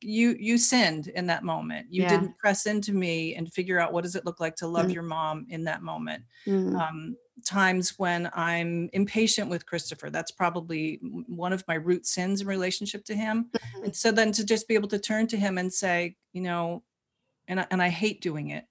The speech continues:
Speaker 1: I do. Like,
Speaker 2: <laughs>
Speaker 1: I,
Speaker 2: Yeah.
Speaker 1: I will think of a hundred reasons why I don't
Speaker 2: <laughs>
Speaker 1: need to do it.
Speaker 2: Right.
Speaker 1: But there is so much fruit when I just say it, when I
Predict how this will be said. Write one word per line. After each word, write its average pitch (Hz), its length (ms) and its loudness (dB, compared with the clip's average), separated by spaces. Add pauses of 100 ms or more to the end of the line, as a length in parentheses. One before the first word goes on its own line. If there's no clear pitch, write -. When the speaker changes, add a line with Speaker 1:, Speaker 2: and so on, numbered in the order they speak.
(160)
Speaker 1:
I 170 60 -6
do. 147 340 -2 (160)
Like, 165 140 -2
Speaker 2:
<laughs> - 240 2
Speaker 1:
I, 185 120 0
Speaker 2:
Yeah. - 100 2
Speaker 1:
I 220 100 8
will 226 140 6
think 233 200 4
of 208 120 6
a 196 80 8
hundred 233 440 6
reasons 214 380 6
why 359 240 10
I - 60 4
don't 359 240 6
Speaker 2:
<laughs> 190 60 2
Speaker 1:
need 190 120 0
to 190 100 2 (120)
do 180 100 4
it. 156 140 0 (160)
Speaker 2:
Right. 202 300 6 (100)
Speaker 1:
But 233 280 8 (640)
there 196 360 6
is 190 160 6
so 240 340 8
much 233 300 6
fruit 208 480 4
when 180 180 2
I 185 220 6
just 196 560 4
say 220 260 6
it, - 180 -8
when 165 120 -8
I 160 180 -4